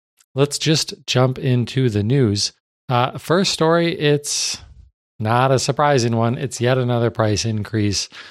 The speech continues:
from an online streaming service provider.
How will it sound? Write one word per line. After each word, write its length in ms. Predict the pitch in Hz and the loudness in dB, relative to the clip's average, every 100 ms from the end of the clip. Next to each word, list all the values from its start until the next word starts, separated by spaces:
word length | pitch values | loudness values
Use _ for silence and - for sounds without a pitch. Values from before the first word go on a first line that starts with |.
| - _ | -20 _
from 580 | - 117 113 110 110 92 _ _ _ | 0 2 2 2 -2 -4 _ _ _
an 180 | 139 123 | -2 0
online 640 | - 120 110 104 104 104 147 | 0 0 0 0 -2 -4 -6
streaming 580 | - 120 101 101 104 143 | -6 -4 -2 -2 -4 -4
service 380 | 117 110 95 | -2 0 0
provider. 600 | - 107 98 107 107 104 | -2 -2 0 2 2 -2